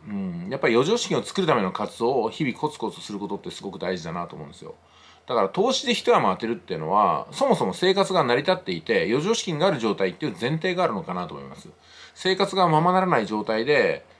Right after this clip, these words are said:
余剰資金もないのに投資はするべきじゃないなって、本当に繰り返し感じますよね。で、そういうふうに余裕がない人が投資をやった結果、ビジネスを何かね、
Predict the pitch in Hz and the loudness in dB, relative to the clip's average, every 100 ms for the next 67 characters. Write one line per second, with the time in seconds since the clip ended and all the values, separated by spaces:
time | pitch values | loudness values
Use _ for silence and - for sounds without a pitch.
0 | - 135 156 180 - 143 120 135 117 107 | -4 0 4 4 2 0 2 2 2 0
1 | 113 92 135 131 123 - 135 131 101 98 | -2 -2 -2 0 0 -2 -4 -4 -2 0
2 | 98 92 87 - - 160 190 196 170 165 | 0 -2 -6 -10 -8 -6 -2 -2 0 2
3 | 151 - 131 113 113 - 95 101 - - | 2 0 -4 -6 -8 -8 -6 -6 -8 -16
4 | - - - _ 131 120 180 208 220 165 | -20 -20 -20 _ 0 2 2 2 2 2
5 | 135 165 202 220 226 165 120 131 107 120 | 2 2 0 2 2 2 4 4 6 4
6 | 117 127 117 110 104 107 - 113 110 113 | 0 4 4 4 -2 -8 -2 -2 0 -2
7 | 98 101 92 80 101 90 92 131 | -4 0 0 0 -2 -6 -4 -6